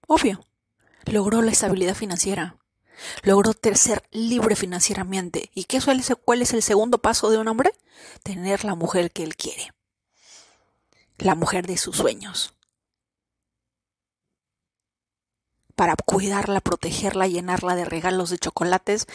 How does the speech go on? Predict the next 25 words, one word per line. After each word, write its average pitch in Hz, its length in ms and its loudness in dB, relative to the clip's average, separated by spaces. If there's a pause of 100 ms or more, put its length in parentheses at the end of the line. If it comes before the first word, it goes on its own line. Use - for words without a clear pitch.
(300)
y 196 80 -2
que - 140 -4
esa 254 100 0
mujer 254 240 -2
simplemente 247 480 0
lo 240 140 4
adore. 247 340 2 (720)
Nada 311 240 0
más. - 220 -4 (1600)
Y 196 220 2
una 277 400 4
que - 120 -8
estuvo 240 380 4
ahí 233 240 2
durante 170 380 0
veinte 277 380 -2
años, 202 520 -2 (220)
ayudándole, 185 960 2 (220)
eh, 190 240 4
empujándole, 190 1080 -2 (280)
eh, 180 160 4
siendo 190 320 2
su 190 160 2
motor, 180 760 4 (300)
eh, 175 180 0